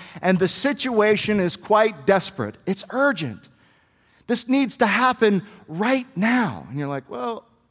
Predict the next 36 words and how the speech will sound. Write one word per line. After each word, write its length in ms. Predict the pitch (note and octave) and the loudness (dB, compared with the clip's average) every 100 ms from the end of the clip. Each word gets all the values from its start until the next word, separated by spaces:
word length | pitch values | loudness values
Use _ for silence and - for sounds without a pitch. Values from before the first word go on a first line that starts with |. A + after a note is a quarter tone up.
| _ _ _ _ | _ _ _ _
I 20 | F#3+ | -6
mean, 280 | F#3+ F#3 | -6 -4
maybe, 380 | G3 A#3+ F#3+ F3+ | -4 -4 -4 -4
but 180 | E3 E3 _ _ _ _ _ _ _ _ - | -4 -6 _ _ _ _ _ _ _ _ -10
it's 140 | F3+ | -8
been 240 | - B3+ F3+ | 0 0 0
thousands 580 | G3+ G3 F3 E3 B2 | 2 2 2 -2 -6
of 100 | A#2+ | -8
years. 640 | D3+ F3+ F3+ F#3 E3+ - - | -2 0 0 -2 -6 -14 -10
It 100 | E3+ | -6
may 160 | E3 B3 | 0 0
be 140 | A3 | 0
thousands 500 | - C#3+ C#3+ B2 G#2+ | 0 2 2 0 -6
more. 220 | G3 G3 D3+ | 0 2 2
We 100 | F#3 | 2
don't 220 | D3+ G#2+ | 0 0
know 320 | E3+ F#3+ F#3 | 2 4 4
how 180 | D3+ D3 | 2 0
much 300 | C3+ B2+ - | 0 -4 -6
longer 420 | D3 D#3+ C#3+ C#3+ | 0 0 0 -2
this 220 | C3 - | -4 -6
will 80 | A#2+ | -10
go 320 | G#2+ A2+ A2+ | -6 -4 -2
on. 400 | C#3 D3 C#3+ C#3+ - - _ | -2 0 -2 -4 -12 -20 _
What's 200 | F#3+ - | -10 -8
so 220 | G#3 G3 | -6 -2
urgent?" 440 | A3 G3 A2+ G#2 - _ _ _ _ _ - | 0 -2 -4 -12 -16 _ _ _ _ _ -6
What's 180 | D#3+ F#3 | -4 0
urgent 400 | A3+ D#3 C3 A#2+ | 0 0 -2 -2
is, 240 | A2+ G#2+ | -4 -8
is 340 | G#2 - - - _ _ _ _ _ _ _ _ _ - | -14 -16 -20 -20 _ _ _ _ _ _ _ _ _ -8
we 140 | C3+ | -4
don't 220 | G3+ C#3+ | -2 -4
live 240 | A#2 G3 D3 | -6 -8 -8
that 260 | D#2 - | -14 -14
long. 220 | E2+ A#1+ | -18 -20